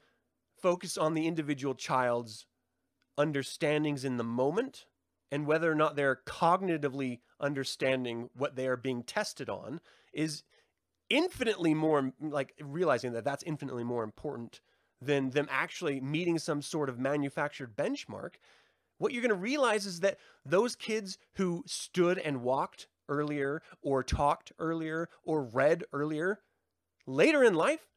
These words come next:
they're not necessarily any better off than those who maybe it took them years longer to realize some of those basic benchmarks. It, early development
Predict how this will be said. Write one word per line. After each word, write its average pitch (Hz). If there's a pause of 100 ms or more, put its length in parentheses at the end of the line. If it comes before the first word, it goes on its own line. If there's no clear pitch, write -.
(100)
they're 151
not 160
necessarily 170
any 185
better 147
off - (160)
than 156
those 147
who 160
maybe 214
it 190
took -
them 180
years 156 (280)
longer 147 (440)
to 165
realize 151
some 131
of 131
those 131
basic 120
benchmarks. - (680)
It, 185 (1120)
early 254 (500)
development 160